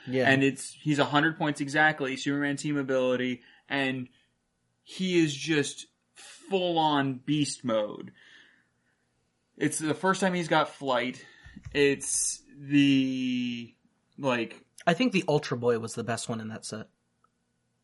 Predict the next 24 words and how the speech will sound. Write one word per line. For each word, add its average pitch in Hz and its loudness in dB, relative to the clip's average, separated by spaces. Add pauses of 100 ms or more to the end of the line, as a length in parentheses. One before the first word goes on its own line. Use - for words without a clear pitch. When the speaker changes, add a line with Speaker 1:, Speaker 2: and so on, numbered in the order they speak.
(960)
Speaker 2:
Out 160 6
of 147 4
the, 135 4
out 156 6
of 143 0
the, 135 2
out 139 4
of 127 -2
the 123 -12
Fast 127 -2
Forces 135 -4
set, 92 -8
yes. - -10 (920)
Speaker 1:
Was 156 -6
it? 202 -6
No, 196 6
'cause 147 -4
I 156 4
think 196 -2
e-, 180 0
even 151 -2
the 143 4
Ultra 143 0
Boy 127 -2